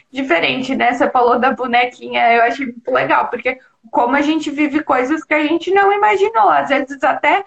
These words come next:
alguns anos atrás, né? Eu sempre falo, né, pra alguns imigrantes, veio de um jeito tão,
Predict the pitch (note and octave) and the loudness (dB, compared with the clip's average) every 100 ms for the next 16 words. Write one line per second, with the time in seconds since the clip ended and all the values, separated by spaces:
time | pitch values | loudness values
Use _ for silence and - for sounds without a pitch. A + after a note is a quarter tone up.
0 | - - F4 C#4 C#4+ G4+ F4+ D#4+ F4+ F4+ | -8 -2 0 0 -2 0 2 2 2 0
1 | C4+ A#3+ A3+ G3 G#3+ A3+ A3+ C4 C#4+ D#4+ | 0 0 0 -2 -2 0 -2 0 -4 -4
2 | F#4+ C#4+ B3+ B3 A3+ A3 G#3+ A#3+ A#3 A#3 | -2 0 0 -2 -4 -2 -2 0 0 0
3 | A#3+ B3 B3+ A#3+ A3 A#3+ C4+ - _ _ | -2 -4 -6 -8 -4 -2 -2 -6 _ _
4 | A3 A3+ A#3 D4 D4 C4+ C4+ C4 B3+ - | -10 -2 0 2 0 0 -2 0 -2 -4
5 | - D4+ B4+ | -4 -2 -2